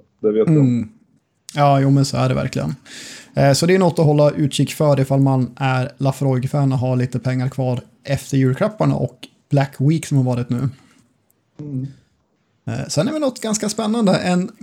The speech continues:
Speaker 2: Craigellachie Cherry Cask, tolvårig från tvåtusensex, som kommer från Hunter Lang.
Speaker 1: Mm.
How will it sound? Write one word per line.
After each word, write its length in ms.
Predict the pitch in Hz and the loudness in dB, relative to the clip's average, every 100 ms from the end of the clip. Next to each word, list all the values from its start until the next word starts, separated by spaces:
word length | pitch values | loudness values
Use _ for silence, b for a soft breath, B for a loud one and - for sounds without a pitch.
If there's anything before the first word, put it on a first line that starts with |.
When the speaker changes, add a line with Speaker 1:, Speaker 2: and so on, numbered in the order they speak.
| - | -6
Speaker 2:
Craigellachie 720 | - 170 160 185 202 - 170 - - | 0 2 2 0 -2 -4 -6 -6 -6
Cherry 640 | - - 202 381 214 - | -4 -2 -4 -4 -6 -4
Cask, 580 | - 147 143 - - - - | -2 -2 -2 -4 -6 -16 -6
tolvårig 480 | 196 175 165 170 165 | -2 0 0 0 0
från 200 | 170 156 | -2 -2
tvåtusensex, 840 | 160 151 131 147 - 226 - - - - | -2 -2 0 0 0 0 -2 -4 -4 -4
som 320 | - 156 143 | 0 0 2
kommer 200 | 147 139 | 2 2
från 240 | 147 143 | 2 0
Hunter 340 | 110 139 131 139 | 2 0 2 0
Lang. 460 | 156 156 135 135 B B B B B _ _ _ _ _ - | 0 0 -2 -2 B B B B B _ _ _ _ _ -2
Speaker 1:
Mm. 280 | 127 127 | 2 4